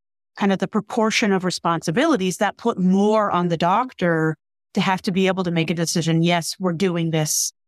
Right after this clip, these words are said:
It doesn't matter what you say in response. It doesn't matter if I show you a chart with a hundred stick figures in red and green.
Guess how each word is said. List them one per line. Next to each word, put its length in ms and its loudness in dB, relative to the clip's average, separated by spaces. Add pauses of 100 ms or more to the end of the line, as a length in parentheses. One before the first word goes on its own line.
It 100 -4
doesn't 280 0
matter 320 2
what 120 -2
you 100 -4
say 200 0
in 80 2
response. 340 -2
It 40 0
doesn't 180 0
matter 180 2
if 80 -2
I 60 0
show 220 0
you 180 -2
a 60 -2
chart 320 -2
with 180 -4
a 60 2
hundred 300 -2 (360)
stick 300 -8
figures 340 -4
in 80 0
red 140 0
and 100 -4
green. 460 0